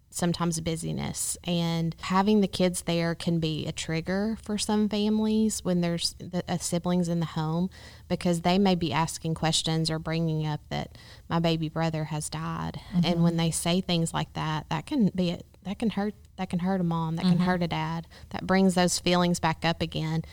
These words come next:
Speaker 1: when they think, "Man, I was doing so well."
Speaker 3: Until
Speaker 1: And
Speaker 3: that.
Speaker 1: until they said that.
Speaker 3: Mm-hmm.
Speaker 1: And so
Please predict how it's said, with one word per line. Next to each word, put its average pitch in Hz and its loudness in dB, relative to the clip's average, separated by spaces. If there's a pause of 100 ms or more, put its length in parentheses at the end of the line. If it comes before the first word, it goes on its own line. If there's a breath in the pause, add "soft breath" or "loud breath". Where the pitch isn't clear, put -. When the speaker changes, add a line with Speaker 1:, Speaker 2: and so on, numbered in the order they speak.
(240 loud breath)
Speaker 1:
when 180 4
they 170 4
think, 165 -4
"Man, 226 6
I 226 6
was 240 4
doing 185 6
so 208 4
well." 196 6 (440 loud breath)
Speaker 3:
Until 170 8
Speaker 1:
And 180 8
Speaker 3:
that. - 0
Speaker 1:
until 190 6
they 175 6
said 175 2
that. - 6
Speaker 3:
Mm-hmm. 160 4
Speaker 1:
And 190 6
so 180 6